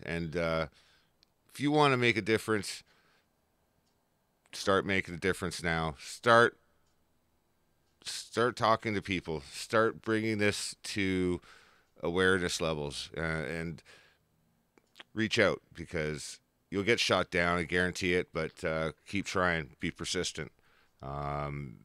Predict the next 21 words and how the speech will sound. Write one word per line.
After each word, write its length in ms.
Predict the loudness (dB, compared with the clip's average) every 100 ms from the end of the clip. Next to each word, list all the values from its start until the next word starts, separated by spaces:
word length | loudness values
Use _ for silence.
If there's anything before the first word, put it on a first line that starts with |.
| _ -20
<laughs> 800 | -14 -10 -10 -12 _ -20 _ _
it's, 320 | -8 -6 -4
uh, 300 | -2 0 -2 -4 -12 _ _ _ -14
it's 300 | -10 -8 -10 -6
mind-numbingly 840 | 0 2 2 0 0 0 -2 -2
difficult 600 | -2 -4 -6 -8 -8 -8 -14
in 220 | -10 -8
this, 320 | -6 -8 -8 -6
uh, 420 | -6 -4 -6 -8 -14 _ _ _ _ _ _ _ _ _ _ _ -20 _ _ _ _ -8
I'd 120 | 0
like 140 | 2 2
to 60 | 0
say 240 | 2 4
line 300 | 6 6 6
of 100 | 4
work, 280 | 2 2 2
but 220 | 0 0 -2 _ -20 -20 _ _
it's 280 | -8 -8 -4
more 200 | 0 2
or 60 | 2
less, 480 | 2 0 -4 -8